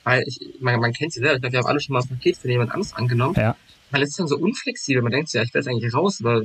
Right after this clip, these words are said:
Speaker 1: sein Paket liegt halt noch hier.“ Man ist dann immer so, so, so, so ein bisschen,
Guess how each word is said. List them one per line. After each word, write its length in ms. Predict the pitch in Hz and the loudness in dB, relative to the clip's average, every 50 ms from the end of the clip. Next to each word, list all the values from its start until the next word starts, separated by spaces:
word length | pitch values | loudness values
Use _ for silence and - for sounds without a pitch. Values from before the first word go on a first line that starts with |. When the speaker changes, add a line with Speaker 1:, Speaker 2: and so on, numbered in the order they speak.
| 110 - | -2 -2
Speaker 1:
sein 180 | - 123 120 | -2 0 0
Paket 300 | 120 127 120 - 175 - | 0 -2 -2 -2 -2 -2
liegt 160 | - _ - - | -4 _ -6 -4
halt 160 | 101 98 - | -4 -4 -2
noch 140 | 104 107 - | -6 -6 -2
hier.“ 180 | - 139 196 - _ _ _ _ _ _ _ _ _ _ - - - | 0 -2 -2 -2 _ _ _ _ _ _ _ _ _ _ -14 -4 -2
Man 80 | 147 | -2
ist 100 | 151 156 | 0 0
dann 80 | 175 175 | 0 0
immer 120 | 165 165 | 0 0
so, 100 | 139 135 | 0 0
so, 240 | 131 131 131 127 123 117 - - | 0 2 2 2 2 0 -2 -6
so, 100 | - 127 | -4 -2
so 100 | 127 127 | 2 2
ein 80 | 131 127 | 2 2
bisschen, 440 | 131 139 - - 143 123 123 117 | 2 0 -2 -2 -2 -2 -2 -2